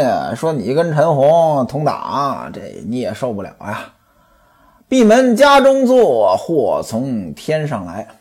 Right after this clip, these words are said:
西门庆在这儿烦。那边还有一头呢，谁呀？李瓶儿啊。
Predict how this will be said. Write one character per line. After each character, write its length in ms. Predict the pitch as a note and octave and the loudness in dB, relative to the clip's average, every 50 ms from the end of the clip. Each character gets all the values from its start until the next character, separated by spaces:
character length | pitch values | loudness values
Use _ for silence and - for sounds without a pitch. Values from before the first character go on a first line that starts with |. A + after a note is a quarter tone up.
| _ _ _ _ | _ _ _ _
西 140 | - D#3 D#3 | -10 -8 -6
门 200 | D#3 D#3 D#3 D#3 | -4 -2 -2 -2
庆 280 | D3+ - C#3+ A#2+ A#2 | -2 -2 -2 -2 0
在 160 | A2 B2 A#2+ A2+ | 0 0 0 2
这 80 | A#2 | 2
儿 160 | A2 G#2 G2+ | 0 0 -2
烦。 340 | G2 - G#2 G2+ B2 B2+ - - _ _ _ _ _ _ _ _ - _ _ _ _ _ _ _ _ - | -2 -4 -4 -2 -4 -4 -6 -12 _ _ _ _ _ _ _ _ -20 _ _ _ _ _ _ _ _ -2
那 260 | D4 D4 D#4 C#4+ C4 | 4 6 8 8 8
边 160 | B3 C4+ C4+ | 8 8 6
还 240 | C4 - - A3 C#4+ | 6 6 8 8 10
有 100 | D4 B3+ | 10 10
一 120 | B3 A#3 G3 | 8 6 6
头 200 | F3+ F#3+ F#3 G#3 | 6 8 8 8
呢， 200 | G#3 G3+ F#3+ - | 6 4 2 2
谁 220 | - - E3+ G#3 | 0 2 4 6
呀？ 300 | B3 A#3+ G#3+ F3 - - _ _ _ _ _ _ | 6 6 4 2 -2 -12 _ _ _ _ _ _
李 220 | - G3 G#3 G#3+ | -2 2 4 4
瓶 280 | G3 G3+ - A3 A#3+ D#4 | 4 4 4 2 2 2
儿 200 | G#4 G#4 F4+ D#4 | 2 0 -2 -2
啊。 80 | A3 | -4